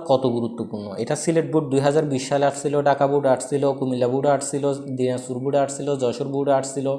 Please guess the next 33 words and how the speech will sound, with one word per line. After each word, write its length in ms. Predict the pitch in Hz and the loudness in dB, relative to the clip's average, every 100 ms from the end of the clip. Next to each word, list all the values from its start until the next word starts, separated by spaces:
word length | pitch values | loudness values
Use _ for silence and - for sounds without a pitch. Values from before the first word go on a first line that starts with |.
| - | -4
ঠিক 140 | 143 | -2
আছে? 280 | 147 - 214 - - - - | 0 0 -2 -2 -14 -10 4
আরও 220 | 127 156 | 8 8
অনেক 260 | 165 185 | 6 2
বোর্ডে 200 | 165 170 | 2 2
কিন্তু 240 | 170 170 175 | 2 0 0
এই 60 | |
প্রশ্নটা 440 | 139 113 - 123 120 | 0 -2 -4 -2 -2
আসছে। 300 | 98 - - _ _ - - _ | -4 -8 -18 _ _ -20 -20 _
এ 60 | 131 | 0
কারণে 340 | 135 135 170 | 2 4 0
তিন 240 | 185 143 139 | 0 0 0
নম্বর 200 | 143 170 | 2 2
প্রশ্নটা 440 | 170 - 175 214 | 0 -2 0 2
একটু 180 | 202 156 | 2 2
ভালো 260 | 139 139 | 4 4
করে 260 | 147 165 196 | 4 4 4
দেখবা। 380 | 170 117 135 165 | 4 4 2 2
ভাষার 380 | 147 147 156 143 | 4 2 0 -2
মূল 180 | 123 | -2
উপাদান 320 | 113 117 123 135 | -2 0 0 -2
হচ্ছে 280 | 135 - | -6 -8
কি? 440 | 160 160 208 - - - 113 | -6 0 0 0 -8 -6 0
ধ্বনি। 440 | 120 107 98 - | 0 0 -4 -2
ভাষার 280 | 135 143 156 | 0 2 0
মূল 160 | 135 123 | -2 -2
উপাদান 340 | 131 143 160 | 0 0 0
কি? 520 | - 180 180 104 - - 110 | -2 0 2 0 -4 -10 -4
ধ্বনি। 460 | 113 101 92 - - _ _ - - - - - | -2 -2 -8 -14 -20 _ _ -20 -20 -20 -20 -10
চার 180 | - 156 | -4 0
নম্বর 240 | 156 165 | 2 4
প্রশ্নটি 400 | 175 151 - 165 | 2 2 0 0
হচ্ছে 400 | 165 165 - 147 | 0 -2 -2 -2